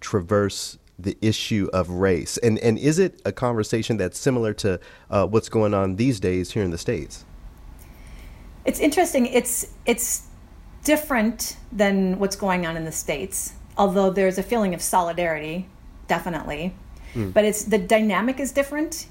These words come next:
Speaker 2: I mean, there's some, there are definitely similarities, but like you said, it's, it's a predominantly black country.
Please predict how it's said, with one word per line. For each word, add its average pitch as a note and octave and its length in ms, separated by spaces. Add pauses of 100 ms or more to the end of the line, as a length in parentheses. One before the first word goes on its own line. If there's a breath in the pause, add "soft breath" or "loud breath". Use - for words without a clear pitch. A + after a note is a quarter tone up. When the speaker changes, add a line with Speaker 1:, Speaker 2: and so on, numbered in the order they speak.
(480)
Speaker 2:
I A#3+ 60
mean, B3 140
there's A#3 160
some, C#4 240
there A#3 120
are A3+ 40
definitely A3 380
similarities, F#3+ 840 (460 loud breath)
but A3 240
like G3+ 180
you G#3+ 80
said, G#3+ 260
it's, F#3+ 240
it's G3+ 120
a G#3 40
predominantly G3 600
black E3 340
country. E3 480